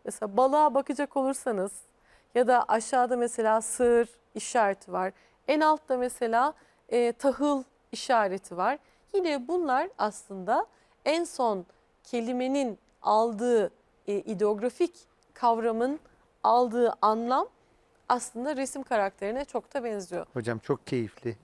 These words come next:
Speaker 2: Ee, bugünden <laughs> itibaren izleyicilerimizin bir kısmı merak salacaklar bence sanki, e, Hitit diline çok eğlenceli gözüküyor. Şimdi malzemeler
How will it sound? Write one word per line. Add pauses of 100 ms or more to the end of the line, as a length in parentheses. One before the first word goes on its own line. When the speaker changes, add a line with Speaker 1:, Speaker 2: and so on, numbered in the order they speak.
(160)
Speaker 2:
Ee, (120)
bugünden
<laughs>
itibaren (360)
izleyicilerimizin
bir
kısmı
merak
salacaklar
bence
sanki, (600)
e, (240)
Hitit
diline
çok
eğlenceli
gözüküyor. (1500)
Şimdi
malzemeler